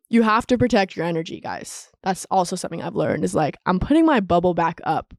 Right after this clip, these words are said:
because I've let people penetrate the bubble a little too much lately that just don't deserve it.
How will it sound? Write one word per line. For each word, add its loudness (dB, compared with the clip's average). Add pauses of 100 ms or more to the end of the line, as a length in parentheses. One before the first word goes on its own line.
because 0
I've 2
let -2
people 2 (880)
penetrate 0 (300)
the -4
bubble 0 (340)
a 0
little 4
too -2
much 2
lately 2
that 0
just 2
don't 4
deserve 4
it. 2